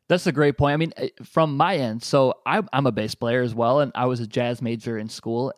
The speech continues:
and then I started playing, naturally living in Chicago, at blues gigs like Kingston Mines. And,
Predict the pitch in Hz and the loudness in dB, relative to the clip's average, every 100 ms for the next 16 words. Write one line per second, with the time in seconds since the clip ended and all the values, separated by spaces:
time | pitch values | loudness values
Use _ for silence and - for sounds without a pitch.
0 | - 123 123 120 117 - _ _ - 165 | -4 0 0 -2 -6 -12 _ _ -2 0
1 | 175 175 160 147 135 - 143 143 139 - | 0 2 2 2 2 2 2 2 -2 -2
2 | 135 139 - 131 123 123 123 120 - - | 2 4 4 4 4 2 2 0 -2 -2
3 | 110 123 131 120 - 123 135 120 127 120 | 0 4 4 2 2 4 4 2 0 0
4 | 117 - 113 107 - - 117 120 110 107 | -2 -8 -6 -6 -4 -4 -2 -4 -2 -2
5 | 107 110 120 113 | 0 -2 -2 -4